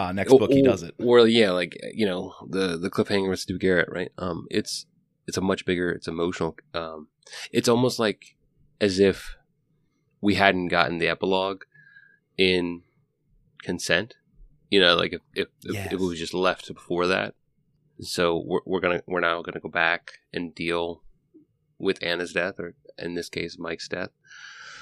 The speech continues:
Speaker 2: So it's a, it's a different kind of, of cliffhanger. And I, like you said, that choice was very divisive. So it's now just got, people have had a whole year to sort of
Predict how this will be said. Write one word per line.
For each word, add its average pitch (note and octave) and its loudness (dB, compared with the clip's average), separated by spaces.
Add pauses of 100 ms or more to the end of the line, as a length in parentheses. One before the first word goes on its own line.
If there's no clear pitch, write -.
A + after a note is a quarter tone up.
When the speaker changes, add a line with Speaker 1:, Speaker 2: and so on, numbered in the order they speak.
(120)
Speaker 2:
So F2+ 2 (1400)
it's G2+ -2
a, F#2+ -2
it's F#2 -4
a F#2+ -4
different F#2 -2
kind F2+ 0
of, F2 -2
of - -10
cliffhanger. F2+ -2 (340)
And A2+ 6 (160)
I, - -10 (420)
like A#2+ 10
you G#2+ 2
said, B2 10 (720)
that G#2 0
choice C3 4
was F2+ -4
very F#2+ 6
divisive. F#2+ 2 (260)
So E2+ 2 (100)
it's - 0
now A#2+ 10
just A#2+ 4
got, F#2+ 0
people A#2 -2
have G2+ -8
had G#2+ 4
a G2 2
whole G#2+ 6
year G#2+ 6
to F#2 -2
sort F#2+ 0
of E2+ -4